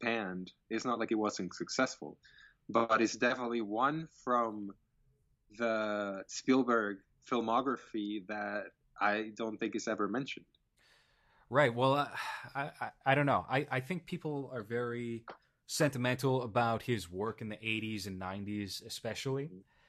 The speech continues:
Speaker 2: And this was right around the time that he started making more, what feels like more corporate films.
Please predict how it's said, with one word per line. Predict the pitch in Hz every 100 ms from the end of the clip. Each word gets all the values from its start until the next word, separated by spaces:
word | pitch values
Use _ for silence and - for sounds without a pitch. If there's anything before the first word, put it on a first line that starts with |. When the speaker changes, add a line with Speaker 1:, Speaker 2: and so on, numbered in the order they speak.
| _ -
Speaker 2:
And | 113 120
this | 147
was | 170 131
right | 135 131
around | 123 123
the | 113
time | - 117 113 104
that | 98
he | 113
started | - 123 117 110 90
making | 98 104 - 104 95 95 92 90 _ _ _ _ _ _ _ _ 78
more, | 95 110 113 110 107 107
what | 117 104
feels | - 117 104
like | 92
more | 107
corporate | 98 - - 110 - 101 92 _ _ _ _ -
films. | 98 76 65 -